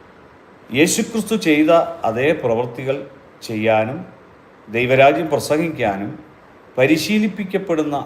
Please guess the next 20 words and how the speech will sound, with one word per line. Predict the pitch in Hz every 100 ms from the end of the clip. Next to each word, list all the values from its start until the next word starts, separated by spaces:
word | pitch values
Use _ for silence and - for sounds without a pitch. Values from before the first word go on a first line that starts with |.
| -
ആളുകളെയാണ് | 123 139 143 139 143 151 -
ശിഷ്യൻ | 135 - 180
എന്ന് | 175 175
വിളിക്കുന്നത്, | 175 - - - 101 - - -
വിളിക്കേണ്ടത്. | 120 127 123 143 139 131 95 - - - - - - - - - - - -
നമ്മളിന്ന് | 151 185 196
ക്രൈസ്തവ | 190 165 165 180 175 160
കോളത്തിൽ | 156 160 165 156 - - - - -
ക്രിസ്തു | 156 151 170 147
ശിഷ്യൻ | 151 151 143
ആരാണ് | 143 143 139 139 - - - 127
എന്ന് | 135
ചോദിച്ചാൽ, | 131 131 127 113 85 - - - - - - -
ആരൊക്കെയുണ്ട് | 135 143 151 151 139 151
ക്രിസ്തു | 135 127 156 135
ശിഷ്യന്മാരെന്ന് | 131 139 135 135 135 135
ചോദിച്ചാൽ | 131 139 131
എല്ലാവരും | 135 143 143 139
തന്നെ | 139 143
കൈ | 139